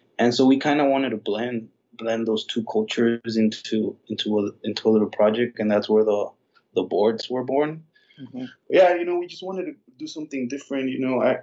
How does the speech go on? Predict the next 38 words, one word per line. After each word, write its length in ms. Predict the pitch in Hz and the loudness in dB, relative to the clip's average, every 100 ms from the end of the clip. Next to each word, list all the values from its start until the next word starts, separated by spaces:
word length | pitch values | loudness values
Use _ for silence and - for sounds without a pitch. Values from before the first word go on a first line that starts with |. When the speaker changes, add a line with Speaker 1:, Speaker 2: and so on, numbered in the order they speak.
| - | -2
Speaker 1:
I 100 | 127 | 2
ran 320 | 139 160 156 | 2 2 -2
my 120 | 156 | -4
previous 440 | 135 - 143 135 123 | -4 -6 -8 -6 -8
brand 320 | - 127 131 | -4 -4 -6
for, 180 | - 120 | -4 -2
like, 200 | 98 - - | -2 -6 -10
six, 360 | - - - | -8 -6 -2
and 120 | 170 | 2
I 40 | 196 | 2
still 200 | 220 254 | 2 0
have 240 | 175 - | 2 0
the 40 | 156 | -2
brand, 300 | 123 139 127 | -6 -6 -6
I'm 120 | 139 | -10
just 140 | - | -14
taking 320 | - 139 123 | -12 -10 -8
a 40 | 110 | -8
break 300 | - 113 110 | -4 -4 -4
from 200 | 123 113 | -8 -6
it 120 | 110 | -6
now, 360 | 113 113 123 120 | -6 -4 -4 -2
but 400 | 120 113 107 - _ _ _ _ _ _ | 2 4 4 -2 _ _ _ _ _ _
just 240 | - 170 170 | -2 -2 -2
normal 380 | 156 165 180 180 | -2 0 2 0
streetwear 600 | - - 139 143 151 135 | -2 -4 -4 0 0 0
is 100 | 120 | -2
very 260 | 127 127 | -4 -4
hard 300 | 107 113 123 - - | 0 0 0 -4 -12
because 640 | 123 - 123 113 110 - | -12 -4 0 0 -2 -14
it's 160 | - - | -10 -2
all 160 | 110 143 | 0 0
hype. 400 | 110 110 104 - _ _ | 0 -2 -2 -10 _ _
It's 140 | 110 123 | -16 -8
all 180 | 110 | -6
hype, 320 | 123 117 113 117 | -2 0 -2 -2
you 80 | |
know. 380 | 113 110 113 110 | -8 -6 -6 -8